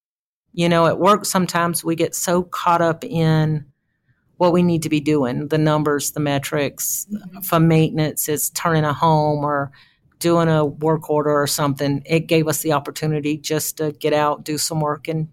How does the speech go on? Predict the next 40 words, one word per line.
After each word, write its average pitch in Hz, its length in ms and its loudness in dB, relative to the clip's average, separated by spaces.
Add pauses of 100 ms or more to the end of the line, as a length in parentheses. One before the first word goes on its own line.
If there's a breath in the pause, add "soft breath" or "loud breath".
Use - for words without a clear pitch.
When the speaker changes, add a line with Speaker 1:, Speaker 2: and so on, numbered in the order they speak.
Speaker 1:
have 165 220 -4
a - 20 2
little 170 160 0
fun. 170 380 -4
And - 120 -20 (120)
that's 156 200 -4
what 190 100 0
we 170 100 2
did. 151 340 -2
So - 80 0
that's 180 240 2
probably 180 420 0
my 147 160 0
favorite. - 400 -8 (840)
Speaker 2:
I 175 100 -2
mean, 170 220 -2
it 277 200 0
is 220 220 0
impressive 165 800 -4
to 160 120 -10
see 156 520 -4 (400 loud breath)
how 180 140 -2
a 170 80 -2
team - 340 -10
can - 160 -18
go 151 200 -4
out 151 260 -4
there 151 220 -6
and 156 120 -4
take 165 280 -6
a 160 100 0
resident-owned 156 720 -2
home 156 560 -4
and 156 240 0
just 156 380 -2 (220)
beautify 170 640 0
it 151 300 0 (580 loud breath)
and 226 140 4
just 240 180 0
make, 208 280 0